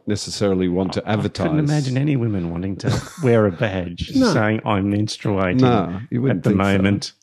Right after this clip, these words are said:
Speaker 2: Uh, pay due consideration." I can't imagine anybody would
Speaker 3: This
Speaker 2: be
Speaker 3: is the whole point. I just think that the Japanese just didn't understand that that sort of thing is deeply personal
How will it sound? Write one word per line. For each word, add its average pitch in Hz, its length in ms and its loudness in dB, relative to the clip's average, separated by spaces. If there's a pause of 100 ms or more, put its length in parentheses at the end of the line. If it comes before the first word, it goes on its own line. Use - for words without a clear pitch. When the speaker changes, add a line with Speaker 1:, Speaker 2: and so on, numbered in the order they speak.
(100)
Speaker 2:
Uh, 95 380 2 (960)
pay 104 160 -6
due 92 240 -4
consideration." 95 920 -4
I 117 80 -6
can't 117 320 -4
imagine 107 360 0
anybody 98 600 0
would - 160 -4
Speaker 3:
This 92 200 -2
Speaker 2:
be 95 40 -6
Speaker 3:
is - 80 -8
the 208 140 0
whole 160 240 0
point. 165 320 -4
I 139 100 -2
just 151 240 -10
think 170 180 -6
that 135 180 -8
the 135 100 -8
Japanese 131 1040 -6 (160)
just - 380 -10
didn't 131 360 -10 (1040)
understand 123 1040 -6 (520)
that 117 200 -6
that 117 220 -10
sort 127 160 -8
of 113 80 -10
thing 123 180 -6
is 117 160 -10
deeply 123 460 -6
personal 131 680 -8